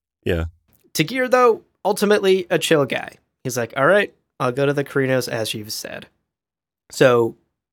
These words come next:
Speaker 2: Jessica hands down the judgment.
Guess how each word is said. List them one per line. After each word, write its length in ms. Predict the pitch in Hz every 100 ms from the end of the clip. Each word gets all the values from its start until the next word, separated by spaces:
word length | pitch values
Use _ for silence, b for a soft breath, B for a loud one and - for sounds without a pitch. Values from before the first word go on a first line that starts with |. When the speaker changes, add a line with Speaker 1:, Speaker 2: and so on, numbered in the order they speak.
| _ _
Speaker 2:
Jessica 680 | 127 117 - 120 117 110 - _ _ _ _ _ _ _
hands 340 | - 139 135
down 160 | 147 131
the 80 | 120
judgment. 480 | 196 185 185 180